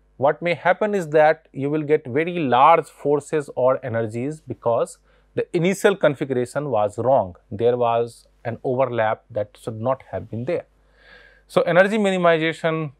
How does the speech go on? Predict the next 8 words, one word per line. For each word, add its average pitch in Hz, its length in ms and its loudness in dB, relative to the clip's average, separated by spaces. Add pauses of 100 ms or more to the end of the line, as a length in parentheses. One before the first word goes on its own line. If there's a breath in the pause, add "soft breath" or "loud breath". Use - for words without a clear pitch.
basically 135 720 -4 (160)
removes 160 640 0
those 156 320 2
overlaps 123 880 -2 (560)
and 127 280 -2
brings 185 260 0
the 175 120 0
system 160 640 -4